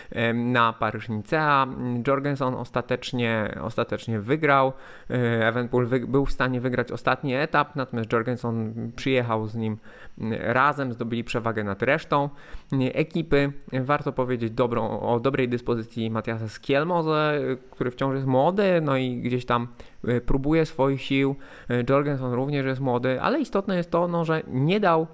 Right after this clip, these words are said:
nie dał rady nadążać za nimi Roglic. Roglic momentami atakował, e, sprawdzając swoją dyspozycję, szczególnie na takich ostrzejszych, em, podjazdach. Z Evenpoolem, jak to z Evenpoolem, ścigali się,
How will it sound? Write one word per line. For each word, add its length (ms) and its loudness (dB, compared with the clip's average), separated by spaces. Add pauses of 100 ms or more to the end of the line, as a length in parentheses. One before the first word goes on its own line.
nie 220 0
dał 180 4
rady 580 2
nadążać 540 2
za 120 -2
nimi 260 -2
Roglic. 420 0
Roglic 380 0
momentami 480 -2
atakował, 600 2 (320)
e, 120 -2
sprawdzając 580 0
swoją 220 0
dyspozycję, 520 -2
szczególnie 380 0
na 120 -2
takich 280 -4
ostrzejszych, 580 -2 (400)
em, 260 0
podjazdach. 640 2
Z 60 -8
Evenpoolem, 720 0
jak 180 -2
to 120 -4
z 40 -4
Evenpoolem, 560 -2
ścigali 580 0
się, 400 0